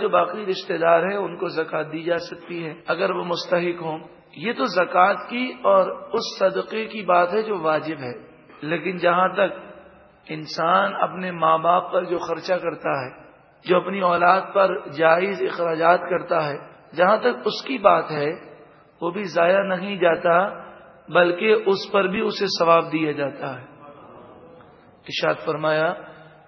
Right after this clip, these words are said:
کہ جب دسترخوان پر گھر کے تمام افراد جمع ہو کر کھانا کھاتے ہیں، انسان اپنے بال بچوں کے ساتھ جمع ہو کر، ماں باپ کے ساتھ بیٹھ کر جب کھانا کھاتا ہے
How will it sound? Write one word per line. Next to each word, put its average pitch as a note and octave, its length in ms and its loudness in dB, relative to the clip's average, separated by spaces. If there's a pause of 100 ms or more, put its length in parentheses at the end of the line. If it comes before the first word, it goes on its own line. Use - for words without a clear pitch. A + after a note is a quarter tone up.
(120)
کہ D#3 100 -6 (140)
جب E3+ 160 4 (680)
دسترخوان F3 800 0
پر E3+ 140 2 (100)
گھر E3 200 -2
کے F3 160 -4
تمام E3 460 0
افراد E3 380 2 (100)
جمع D#3+ 340 -2
ہو D#3 140 -2
کر D#3+ 220 -2 (120)
کھانا E3+ 280 -4 (100)
کھاتے D3+ 360 -10
ہیں، C3 140 -10 (540)
انسان F3 580 2
اپنے E3+ 320 -4 (580)
بال E3 260 4
بچوں D#3 360 -4
کے D#3+ 160 -12 (100)
ساتھ D#3+ 500 -2
جمع D#3 280 -4
ہو C#3+ 140 -6 (120)
کر، D3 140 -2 (500)
ماں D#3 180 2
باپ E3 360 0
کے D#3+ 160 -6
ساتھ D3+ 280 0 (440)
بیٹھ D#3 380 -4
کر C#3+ 140 -4 (680)
جب F3+ 160 -8
کھانا F3 320 -4 (100)
کھاتا D#3 360 -4
ہے B2+ 100 -8